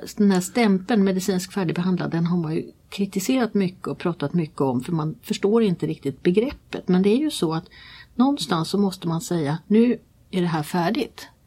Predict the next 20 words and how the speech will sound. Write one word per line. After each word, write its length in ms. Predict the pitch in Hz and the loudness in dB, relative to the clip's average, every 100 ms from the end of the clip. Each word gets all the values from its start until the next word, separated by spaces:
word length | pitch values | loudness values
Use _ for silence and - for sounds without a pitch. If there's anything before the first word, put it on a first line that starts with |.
| - - - 202 | -20 -20 -8 -2
Även 340 | 185 185 269 | 0 0 2
om 200 | 262 247 | 4 6
det 320 | 208 185 175 | 6 4 4
är 60 | 160 | 2
så 260 | - 170 143 | 0 -2 0
att 140 | 139 | -2
det 360 | - 151 143 160 | 0 0 0 -2
är 340 | 139 92 151 - | -4 -6 -10 -8
för 80 | 175 | -2
eländigt 560 | 175 151 147 135 151 - | -2 -2 -4 -6 -8 -6
hemma, 380 | 180 147 135 143 | -6 -4 -4 -4
så 160 | - | -4
är 220 | 170 165 - - _ - | -4 -4 -8 -16 _ -18
sjukhusets 880 | - 240 196 185 285 285 226 220 175 | 0 2 2 0 -4 -2 -2 -2 -4
uppdrag 560 | 120 - - - 123 - | -6 -8 -6 -6 -10 -12
är 60 | |
klart. 580 | - 277 - - - - - _ _ _ - - - _ _ _ - - _ _ _ - | -6 -4 -4 -8 -12 -14 -14 _ _ _ -20 -20 -20 _ _ _ -20 -20 _ _ _ 0
Och 320 | 196 175 170 - - | 4 4 2 -2 -4
då 300 | 180 233 285 | 2 4 6
måste 640 | 262 233 - - 277 254 | 4 4 -2 2 4 4